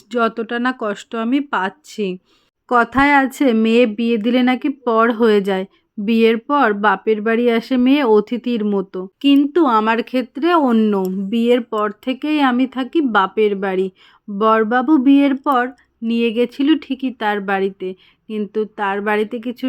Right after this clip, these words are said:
সমস্যা থাকায় সেই যে দশ বদনের দিন আমি বাপের বাড়ি এসেছি, আর সে শ্বশুর বাড়িতে গিয়ে সংসার পাতা হয়নি। সংসার সবই এই বাপের বাড়ি। সব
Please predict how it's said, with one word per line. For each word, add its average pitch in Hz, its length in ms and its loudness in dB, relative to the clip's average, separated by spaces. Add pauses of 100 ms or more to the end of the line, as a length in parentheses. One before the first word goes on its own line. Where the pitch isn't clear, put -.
সমস্যা 233 580 -4
থাকায় 247 440 -4 (400)
সেই 247 340 0
যে 269 160 2
দশ 262 300 2
বদনের 262 460 2
দিন 269 180 2
আমি 262 240 4 (100)
বাপের 240 400 -2
বাড়ি 269 320 0
এসেছি, 262 480 -4 (600)
আর 233 180 2
সে 294 240 -4
শ্বশুর 233 400 -2
বাড়িতে 220 340 -4
গিয়ে 277 220 -6 (100)
সংসার 214 500 -4
পাতা 202 380 -8
হয়নি। 190 400 -6 (380)
সংসার 214 640 -6
সবই 247 380 -4
এই 311 140 4 (100)
বাপের 196 440 -2
বাড়ি। 185 300 -4 (240)
সব 233 300 2